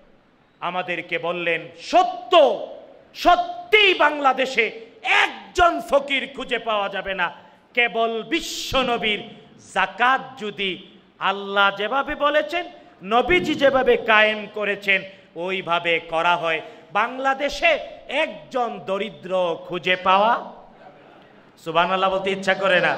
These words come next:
কিন্তু আফসোস, আমাদের দেশে জাকাত আছে,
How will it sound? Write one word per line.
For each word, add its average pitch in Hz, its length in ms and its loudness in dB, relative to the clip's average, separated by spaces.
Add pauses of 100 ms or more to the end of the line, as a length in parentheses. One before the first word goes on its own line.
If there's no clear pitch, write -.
(600)
কিন্তু 208 240 0
আফসোস, 330 520 2 (440)
আমাদের 208 380 -6
দেশে 277 260 -10
জাকাত 226 600 2
আছে, 196 420 -4